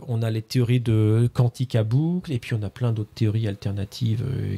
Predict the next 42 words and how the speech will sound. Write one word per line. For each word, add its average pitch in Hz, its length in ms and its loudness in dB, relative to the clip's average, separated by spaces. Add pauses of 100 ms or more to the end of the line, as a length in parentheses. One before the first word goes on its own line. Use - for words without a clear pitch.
qui 95 260 -2
foisonnent. 117 300 0
Mais 113 60 2
c'est - 120 -2
les 110 100 0
deux 120 200 0
grandes 123 340 0
branches, 127 380 -2
en 113 40 0
fait, 131 200 0
qui - 120 -12
polarisent, 117 460 -4
euh, 101 160 -4 (380)
qui - 100 -16
polarisent 113 380 0
la 113 80 2
communauté. 110 520 2
Mais 120 140 2
à 113 60 4
chaque 131 220 0
fois, 185 200 2
l'idée, 131 300 0
c'est 127 140 -2
de - 40 -6
savoir, 139 540 0 (640)
euh, 107 500 0 (600)
quel 185 200 2
est 196 40 4
le 156 120 4
principe 151 600 -2
qu'on 139 140 -2
va 123 140 4
utiliser. 131 580 -2 (240)
Vous 135 80 0
avez 156 80 4
vu, 180 100 2
à 143 40 6
chaque, 139 200 0
on 139 120 4
avait 139 320 4
dit, 170 240 2
euh, 123 220 4